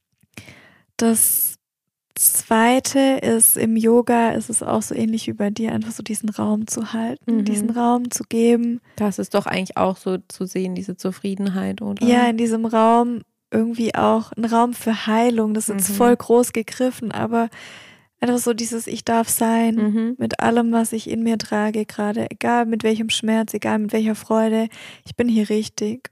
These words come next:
Speaker 1: Und
Speaker 2: Mhm.
Speaker 1: dafür Raum zu schaffen,
Speaker 2: Mhm.
Speaker 1: das ist
Speaker 2: Richtig
Speaker 1: irgendwie so die
Speaker 2: schön, ja.
Speaker 1: größte Erfüllung für mich im
Speaker 2: Mhm.
Speaker 1: Yoga unterrichten oder beim Yoga unterrichten. Und in meinem H-R-Job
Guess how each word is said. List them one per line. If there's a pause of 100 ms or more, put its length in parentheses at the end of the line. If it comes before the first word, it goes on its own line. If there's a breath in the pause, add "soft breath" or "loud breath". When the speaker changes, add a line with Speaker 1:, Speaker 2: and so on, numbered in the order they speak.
(140)
Speaker 1:
Und
Speaker 2:
Mhm.
Speaker 1:
dafür
Raum
zu
schaffen,
Speaker 2:
Mhm.
Speaker 1:
das
ist
Speaker 2:
Richtig
Speaker 1:
irgendwie
so
die
Speaker 2:
schön,
ja.
Speaker 1:
größte (720 soft breath)
Erfüllung
für
mich
im
Speaker 2:
Mhm.
Speaker 1:
Yoga
unterrichten (440)
oder
beim
Yoga
unterrichten. (640 loud breath)
Und
in
meinem
H-R-Job